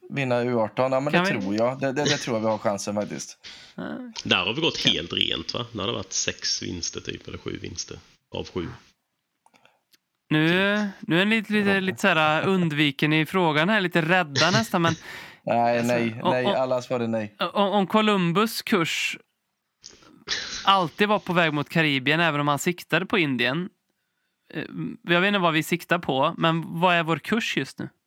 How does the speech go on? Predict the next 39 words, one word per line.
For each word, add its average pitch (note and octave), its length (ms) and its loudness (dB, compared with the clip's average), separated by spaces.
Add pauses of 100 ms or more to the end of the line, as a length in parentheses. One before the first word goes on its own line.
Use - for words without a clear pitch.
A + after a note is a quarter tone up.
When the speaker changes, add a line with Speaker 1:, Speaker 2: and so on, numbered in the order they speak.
(680)
Speaker 1:
Men C3+ 60 -8
du D#3 60 -2
kan F#3+ 140 -2
få F3+ 120 -2
frågan F#3 400 -2
då, D#3 80 0
som D#3 180 -2
jag E3 200 -2
fick C3+ 220 -6
idag C3 220 -2
av C3+ 80 -2
min B2+ 240 -6
polare A#2+ 300 -4
som B2 80 -12
håller A#2 120 -6
på B2+ 80 -6
Milan. B2+ 460 -2
Milan D3+ 380 -2
leder A#2 220 -4
Serie A#2 320 -2
A D3+ 140 -4
för F#3 80 -8
övrigt, G#2+ 320 -6
vilket A2+ 240 -8
är G#2+ 360 -2 (680)
Speaker 3:
Oj. A2+ 100 -4
Speaker 1:
också D#3 320 -8 (200)
väldigt C3 180 -2
otroligt. G2+ 580 -8
Speaker 2:
Ja, C#3 120 2
men C#3+ 120 2
de D3 120 2
har D3+ 100 2
ett D3 60 -2
Speaker 1:
Men D3+ 100 4
Speaker 2:
väldigt C3+ 180 2
bra C#3 140 4
lag D3 240 2
också. B2 300 -4